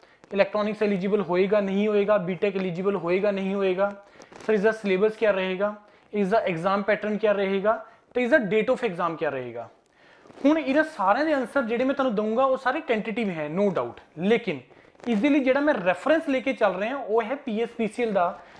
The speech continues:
ਜਿਹੜਾ ਦੋ ਹਜ਼ਾਰ ਇੱਕੀ ਦੇ ਵਿੱਚ notification ਆਇਆ ਸੀਗਾ ਪਚੱਤਰ vacancies ਦਾ, ਉਸ ਦਾ reference ਲੈ ਕੇ ਚੱਲ ਰਿਹਾ ਮੈਂ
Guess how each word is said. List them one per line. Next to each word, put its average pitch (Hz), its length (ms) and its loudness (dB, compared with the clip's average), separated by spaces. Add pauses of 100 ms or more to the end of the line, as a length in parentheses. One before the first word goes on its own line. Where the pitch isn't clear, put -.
(140)
ਜਿਹੜਾ 220 160 4
ਦੋ 214 280 0
ਹਜ਼ਾਰ 262 180 2
ਇੱਕੀ 254 320 0
ਦੇ 302 60 0
ਵਿੱਚ 285 140 -2
notification 226 600 -2
ਆਇਆ 180 160 2
ਸੀਗਾ 214 240 0
ਪਚੱਤਰ 247 380 -2
vacancies 180 500 -4
ਦਾ, 180 300 -2 (340)
ਉਸ 262 120 4
ਦਾ 320 80 8
reference 269 420 0
ਲੈ 240 60 0
ਕੇ 220 140 -4
ਚੱਲ 165 160 -4
ਰਿਹਾ 143 160 -6
ਮੈਂ 127 120 -14